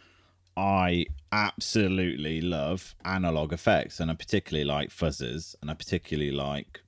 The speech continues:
drives and boosts and things like that. Um, where things are changing up now is we are trying to expand our modulation line. So I've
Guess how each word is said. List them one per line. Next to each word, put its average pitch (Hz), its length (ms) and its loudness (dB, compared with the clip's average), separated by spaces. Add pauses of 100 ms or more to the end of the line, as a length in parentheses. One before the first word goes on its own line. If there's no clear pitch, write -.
drives 73 500 4 (420)
and 82 140 0
boosts 82 320 4
and 80 120 -2
things 78 200 -4
like 85 140 0
that. 101 240 0 (580)
Um, 98 440 0 (800)
where 113 580 8
things 104 300 4
are 98 40 4
changing 95 440 4
up 90 180 2
now 90 760 4
is 87 360 -2
we 90 240 0
are 80 420 -2 (240)
trying 80 800 4 (440)
to 80 600 2 (140)
expand 82 540 0
our 76 100 0
modulation 78 580 0
line. 65 180 -4
So 73 240 -2
I've 73 100 -8